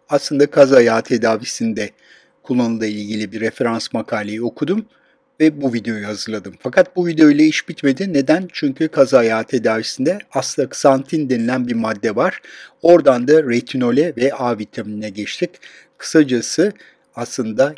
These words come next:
gene temel bilgilerle dolaşıyoruz. Efendim, şöyle bir şey var. Kaz ayağı sadece kadınlar için bir sıkıntı değil.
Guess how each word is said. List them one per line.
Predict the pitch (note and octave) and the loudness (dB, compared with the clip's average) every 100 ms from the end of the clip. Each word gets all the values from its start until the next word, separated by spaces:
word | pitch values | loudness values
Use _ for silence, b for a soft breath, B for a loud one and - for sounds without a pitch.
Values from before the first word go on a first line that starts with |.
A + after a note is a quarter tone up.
| - | -6
gene | A2+ B2+ D3 | -4 -4 -6
temel | C3 A2+ A2 G#2 | -6 -4 -4 -8
bilgilerle | G2 G#2 G2 A2 D3+ | -12 -10 -8 -4 0
dolaşıyoruz. | A#2+ G#2+ - - G2 G2 - - _ _ _ _ _ b b b b b _ | 0 -2 -6 -8 -10 -12 -16 -18 _ _ _ _ _ b b b b b _
Efendim, | E3+ G#3+ G3 | 4 4 4
şöyle | G#3+ G#3 | -2 -2
bir | G3 | -2
şey | - G3 | 2 6
var. | E3+ F#3+ - - | 6 4 0 -4
Kaz | - E3 D#3 | 2 4 6
ayağı | C#3+ C3+ D#3 F3 | 6 6 4 0
sadece | - D3+ C3+ B2+ C#3+ | 0 2 2 2 -4
kadınlar | C#3+ A#2+ B2 B2+ | -2 -2 -2 -2
için | A#2+ B2+ A2 G#2+ | -4 -6 -6 -8
bir | |
sıkıntı | A2 - B2 A2 G#2+ | -10 -6 -6 -6 -8
değil. | G#2+ E3 - | -6 -6 -6